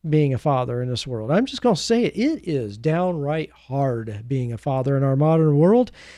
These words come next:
'cause a-, all the T V shows are anti-man.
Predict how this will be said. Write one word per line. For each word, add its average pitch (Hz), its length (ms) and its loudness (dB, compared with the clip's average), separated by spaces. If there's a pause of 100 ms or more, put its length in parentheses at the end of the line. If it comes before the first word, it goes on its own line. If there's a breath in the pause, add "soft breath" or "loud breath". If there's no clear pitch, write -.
(160 loud breath)
'cause 160 320 2
a-, 214 240 0
all 214 180 4
the 233 100 -2
T 226 200 -2
V 233 160 0
shows 214 540 2
are 156 420 0
anti-man. 214 840 0